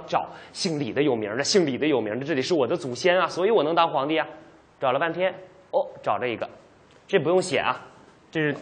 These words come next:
给你们拓展一下。唐朝的皇帝找了一个叫李耳的，他就是道-，道家还有道教的创始人老子，他叫李耳。就皇帝都这样。于是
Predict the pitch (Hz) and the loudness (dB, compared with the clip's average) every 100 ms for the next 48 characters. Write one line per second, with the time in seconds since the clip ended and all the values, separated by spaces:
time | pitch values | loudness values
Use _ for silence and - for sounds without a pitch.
0 | - - 180 165 151 - 160 131 107 110 | -12 -8 -2 -2 -2 -2 0 0 -2 -4
1 | 117 - - 180 226 175 160 165 135 127 | -4 -6 -4 -2 0 0 2 0 0 0
2 | 156 147 120 123 165 170 151 185 156 101 | 2 2 0 2 2 4 4 6 6 4
3 | 113 123 - - - 165 160 127 - 262 | -2 -4 -8 -16 -4 -2 -2 -2 8 12
4 | 202 120 - - - 247 143 143 196 185 | 12 10 -2 2 10 10 10 8 8 8
5 | 160 127 233 151 165 160 117 - 165 131 | 4 6 8 8 6 4 4 0 -2 -2
6 | 107 107 120 104 127 135 104 - - - | -6 -4 -2 -2 -4 -6 -12 -14 -14 -4
7 | 156 120 117 160 92 - - - - - | -2 -2 -2 -6 -8 -16 -20 -20 -20 -20
8 | - - - 208 - 139 208 240 190 269 | -20 -20 -4 -4 0 0 2 4 4 4
9 | 180 131 107 - - - - - - - | 2 2 -2 -8 -20 -20 -20 -20 -20 -20
10 | - - 196 277 254 262 | -20 -6 4 4 6 6